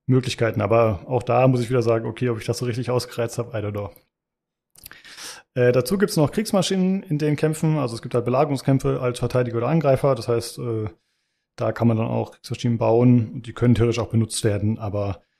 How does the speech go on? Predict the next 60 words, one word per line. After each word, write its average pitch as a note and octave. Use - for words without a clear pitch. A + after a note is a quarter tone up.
das -
hat A2+
dann A2
die G2+
K G#2+
I A#2+
gemacht G#2+
und A#2+
das -
war G#2+
dann G#2
auch F#2
okay. A2
Oder A2
man G#2+
muss A#2+
halt B2
zum A#2+
Beispiel A2+
so A2+
Leitern C3+
aufstellen B2
bei A#2
Belagerungsschlachten A#2
oder A2+
es G#2+
gibt C3+
einen B2+
Rambock, C3
der B2+
nach A#2+
vorne C3+
geschoben B2+
wird, B2+
da G#2+
kann B2
man B2
theoretisch B2
auch C#3
mithelfen. B2
Ich -
habe B2
auch -
später D3
ge-, C3
gesehen, B2+
gibt's, A#2+
äh, A2
diese C3
riesigen A#2+
Belagerungstürme, B2
also A2
da A2
gibt's, G#2+
äh, A#2
coole C3+
Möglichkeiten A2+
auf -
jeden A2+
Fall. A2+